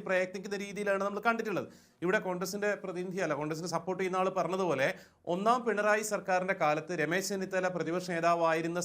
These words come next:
സമയത്ത് പലപ്പോഴും ഇത്തരത്തിലുള്ള ക്രിയാത്മകമായ സഹകരണങ്ങൾ ഉണ്ടായിരുന്നു എന്നുള്ളത് സത്യമാണ്. പക്ഷേ ഇത് കംപ്ലീറ്റ് മാറുന്നതാണ് നമ്മൾ കാണുന്നത് സെക്കൻഡ് ടേം എൽ ഡി എഫ് വന്നതോടെ. സത്യം പറഞ്ഞാൽ കോൺഗ്രസ് സംഘടനാപരമായിട്ട്, യു ഡി എഫ് സംഘടനാപരമായിട്ട് അതിൻ്റെ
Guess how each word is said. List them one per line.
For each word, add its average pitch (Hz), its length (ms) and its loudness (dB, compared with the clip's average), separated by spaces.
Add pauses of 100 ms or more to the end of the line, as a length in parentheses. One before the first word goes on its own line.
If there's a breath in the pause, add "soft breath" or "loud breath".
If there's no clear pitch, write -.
സമയത്ത് 147 440 -2 (400 loud breath)
പലപ്പോഴും 208 520 4 (120)
ഇത്തരത്തിലുള്ള 180 540 0 (340)
ക്രിയാത്മകമായ 175 720 2 (140)
സഹകരണങ്ങൾ 175 680 0
ഉണ്ടായിരുന്നു 175 480 4
എന്നുള്ളത് 170 340 0
സത്യമാണ്. 170 380 -2 (300 loud breath)
പക്ഷേ 175 200 0 (140)
ഇത് 214 80 -2 (140)
കംപ്ലീറ്റ് 233 540 0 (100)
മാറുന്നതാണ് 175 640 2
നമ്മൾ 143 160 -2 (100)
കാണുന്നത് 135 400 -2 (400 loud breath)
സെക്കൻഡ് 208 460 2
ടേം 160 180 2 (180)
എൽ 151 160 0
ഡി 170 140 4
എഫ് 165 180 -4
വന്നതോടെ. 139 460 2 (240)
സത്യം 214 240 0
പറഞ്ഞാൽ 180 300 2 (420 loud breath)
കോൺഗ്രസ് 196 400 2 (100)
സംഘടനാപരമായിട്ട്, 175 840 2 (100)
യു 160 180 0
ഡി 202 100 0
എഫ് 196 220 -6
സംഘടനാപരമായിട്ട് 170 840 2
അതിൻ്റെ 165 220 2